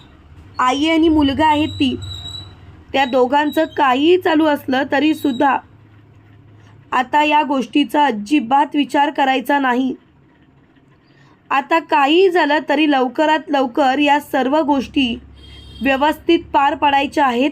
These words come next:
त्याशिवाय मी गप्प बसणार नाही म्हणजे नाही." तेव्हा मात्र ती खूपच चिडचिड करत असते.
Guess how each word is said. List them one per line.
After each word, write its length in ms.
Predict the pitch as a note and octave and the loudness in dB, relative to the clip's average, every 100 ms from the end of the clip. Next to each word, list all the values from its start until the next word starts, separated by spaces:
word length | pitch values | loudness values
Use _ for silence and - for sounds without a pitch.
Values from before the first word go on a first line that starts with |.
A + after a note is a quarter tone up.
| - | -2
त्याशिवाय 480 | C4+ C#4+ D4+ C#4 C#4+ | -2 -2 -2 0 2
मी 120 | D4 | 0
गप्प 340 | A#3+ B3+ - | 0 -4 -4
बसणार 480 | C4+ C4+ B3 C4 C4+ | -4 -4 -4 -2 -2
नाही 320 | C4 A#3+ A#3 | 0 -2 0
म्हणजे 320 | D4 C4+ C4 C4+ | 0 0 -2 0
नाही." 380 | B3 A3+ B3 - _ _ - _ - _ _ - _ _ _ _ - | 0 0 -2 -8 _ _ -20 _ -20 _ _ -20 _ _ _ _ -4
तेव्हा 200 | B3+ C4 | 0 0
मात्र 420 | D4 D4 C#4+ B3 C#4 | 0 -2 -2 -2 -2
ती 100 | D4 - | -6 -4
खूपच 500 | C#4+ - C4+ D4 - | -6 -2 -2 -2 -2
चिडचिड 460 | D4+ A#3 D#4 D#4 | -2 0 0 0
करत 260 | D4 C4+ C4 | 0 -2 -2
असते. 300 | A#3+ - | -4 -2